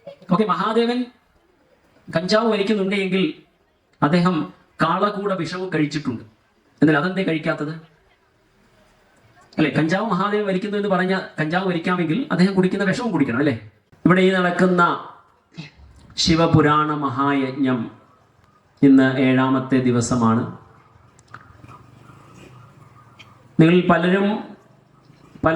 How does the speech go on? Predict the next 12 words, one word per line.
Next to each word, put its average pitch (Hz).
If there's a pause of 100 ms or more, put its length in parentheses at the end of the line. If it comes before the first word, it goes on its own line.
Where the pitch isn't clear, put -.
(120)
ദിവസങ്ങളിലും 160
വന്ന്, 151
അല്ലെങ്കിൽ 147
എല്ലാ 151 (120)
ദിവസവും 147
വന്ന് 139 (760)
ഈ 143 (840)
പു-, 151 (100)
പാരായണത്തിൽ 135 (640)
പങ്കുചേരുന്നുണ്ട് 127
എന്ന് 120
വിശ്വസിക്കുന്നു. 113